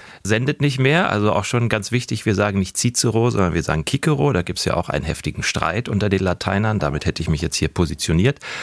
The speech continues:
Also die haben dann gesagt, "Radio Kikero sendet nicht mehr." Und ich hab gesagt, "Das kann nicht sein. So, ich würde diese Geschichte gerne weiterführen." Und das war ganz schwierig, da Leute für zu finden. Und ich hab dann, äh, tatsächlich in der Schule meines Sohnes, dem alten Gymnasium Bremen,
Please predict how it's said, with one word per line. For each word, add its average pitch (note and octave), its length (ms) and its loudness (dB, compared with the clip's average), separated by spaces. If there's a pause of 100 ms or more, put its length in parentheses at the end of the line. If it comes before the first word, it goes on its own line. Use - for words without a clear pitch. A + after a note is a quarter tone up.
(220)
Also F#2 160 0
die G#2+ 160 2
haben A2+ 120 2
dann A#2 120 0
gesagt, G#2 320 0
"Radio A2 420 0
Kikero A2+ 640 2
sendet G2+ 400 2
nicht C#3+ 160 0
mehr." D3+ 300 2 (440)
Und A2+ 480 0
ich A2 140 2
hab A2 120 2
gesagt, G2 380 0
"Das - 140 -2
kann F#2 160 0
nicht F2 140 0
sein. F2 440 0 (160)
So, E2+ 260 2
ich - 200 -4
würde G#2 200 2
diese G#2 300 2
Geschichte G2+ 480 0
gerne F#2 640 0
weiterführen." G2 1040 0 (520)
Und A2 200 2
das F#2+ 200 0
war B2 380 0
ganz A#2+ 320 -2
schwierig, D#3+ 560 2
da A2 200 2
Leute A2 280 2
für - 160 -2
zu G2 160 0
finden. A#2 460 0
Und G2 180 2
ich - 180 0
hab G#2 200 -2
dann, G#2+ 260 2
äh, G#2+ 180 0
tatsächlich A2+ 680 0
in G#2 100 2
der G2 140 4
Schule A#2+ 340 2
meines G2+ 380 0
Sohnes, B2 640 2
dem E2+ 180 0
alten G2+ 300 2
Gymnasium F2 560 0
Bremen, G#2+ 480 2